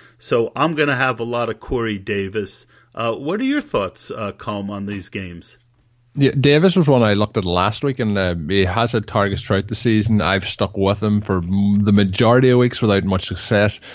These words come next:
Speaker 2: And then, uh, while looking at the games last week, I noticed in week seventeen he had, I think he only had maybe one or two targets week seventeen,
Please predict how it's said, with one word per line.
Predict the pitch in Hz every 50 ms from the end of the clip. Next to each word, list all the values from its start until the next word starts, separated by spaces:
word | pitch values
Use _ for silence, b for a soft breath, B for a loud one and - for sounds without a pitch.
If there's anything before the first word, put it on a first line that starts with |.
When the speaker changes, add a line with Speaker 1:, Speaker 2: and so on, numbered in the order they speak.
| B B B B
Speaker 2:
And | 95 92 95
then, | 95 92 92 92 92
uh, | 92 92 90 90 80 62 -
while | - 101 117 107 98 95
looking | 101 113 113 120 110
at | 98
the | 101
games | 95 90 87 87 87
last | 85 87 95 95 -
week, | 104 98
I | 95
noticed | 95 95 95 90 85 -
in | 104 95
week | 98 98 92 -
seventeen | - - 95 87 90 90 87 104 104 98 98 92
he | 98 101 95
had, | 95 95 90 87 87 -
I | - -
think | - 151 147
he | 165 165
only | 156 139
had | 123 120 104 104
maybe | 98 92 95
one | 92 92 95 98 104 104
or | 101 95
two | - - 110
targets | 101 107 101 95 95 95 87 -
week | 104 98 -
seventeen, | - 104 95 95 95 104 98 92 90